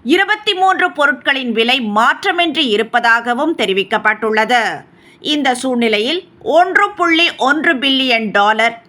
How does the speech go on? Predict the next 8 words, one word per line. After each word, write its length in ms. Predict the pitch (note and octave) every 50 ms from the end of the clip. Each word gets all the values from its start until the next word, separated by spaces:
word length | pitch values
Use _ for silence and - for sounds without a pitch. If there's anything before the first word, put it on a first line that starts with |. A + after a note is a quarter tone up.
| _ -
இறுதி 520 | G#3 A3 C#4+ E4+ F4 F#4 - G4 F#4+ - - -
தவணையை 500 | G#3+ G3 A3+ A#3+ B3 A#3+ A#3+ A#3 A3 A3+
பெறுவது 420 | A#3+ A3+ A3+ A#3+ A3+ A3+ G#3 G#3+
தொடர்பாக 720 | G#3 A3+ G#3+ G#3+ A3+ A3 G3+ A#3 G#3+ A3 A3 A#3 C4 D4+ E4 - - - -
சர்வதேச 800 | - - - D#4+ E4+ E4+ D4 G4 - F#4+ G4 G4 F4+ - G#4 F#4+
கடன் 420 | F#4+ - D#4+ C4 B3+ D#4 E4 E4
வழங்கும் 400 | D#4 D4 C#4+ C#4+ C#4+ C#4 C#4+ C4+
நிறுவனங்களுடன் 880 | B3 A3+ G#3+ A3+ A3+ A#3+ A#3 A#3 A#3+ A#3 A#3 A3+ A#3 A#3 A#3 A#3+ B3